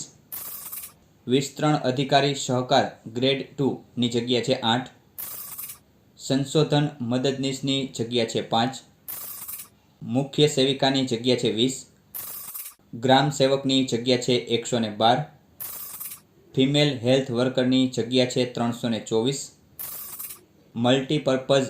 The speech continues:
હેલ્થ વર્કર પુરુષની જગ્યા છે બસો ને બે, જુનિયર ક્લાર્ક વહીવટ હિસાબની જગ્યા છે એકસો ને બે, ગ્રામ પંચાયત મંત્રીની જગ્યા છે બસો ને આડત્રીસ,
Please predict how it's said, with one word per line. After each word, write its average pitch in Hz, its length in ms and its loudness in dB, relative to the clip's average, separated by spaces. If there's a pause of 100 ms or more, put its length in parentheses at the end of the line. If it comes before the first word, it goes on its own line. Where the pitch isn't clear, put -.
(120)
હેલ્થ 135 280 0
વર્કર 123 400 2 (160)
પુરુષની 131 500 2 (160)
જગ્યા 123 420 2
છે 143 100 4 (260)
બસો 117 320 0
ને 110 140 0
બે, 117 180 4 (1400)
જુનિયર 139 400 2
ક્લાર્ક 135 280 6 (280)
વહીવટ 135 440 4 (100)
હિસાબની 120 520 2 (160)
જગ્યા 117 400 0
છે 117 100 -2 (100)
એકસો 113 220 -4
ને 101 100 -6
બે, 110 160 2 (1400)
ગ્રામ 135 380 4
પંચાયત 131 540 2
મંત્રીની 127 460 2
જગ્યા 120 400 0
છે 120 80 0
બસો 107 340 -4
ને 110 140 -4
આડત્રીસ, 123 480 -2